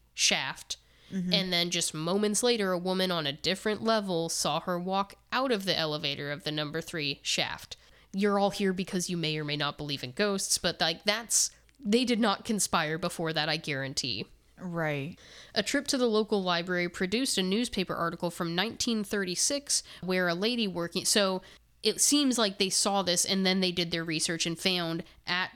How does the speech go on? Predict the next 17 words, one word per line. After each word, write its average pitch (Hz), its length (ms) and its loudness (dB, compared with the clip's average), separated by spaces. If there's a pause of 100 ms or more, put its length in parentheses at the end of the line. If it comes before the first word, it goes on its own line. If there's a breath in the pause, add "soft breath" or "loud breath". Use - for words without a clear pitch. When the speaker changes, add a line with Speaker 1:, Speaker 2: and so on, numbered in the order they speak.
(120)
Speaker 1:
the 190 80 0
local 175 320 0
library 156 720 -2
a 185 60 2
newspaper 190 480 2
article 170 320 -2
from 175 160 -4
nineteen 175 320 0
thirty-six 165 500 -2
where 175 120 -2
a 147 40 -2
lady 190 320 0
working 196 380 -2
at 220 120 -2
the - 80 -2
Stark - 540 0 (360)
building 170 540 0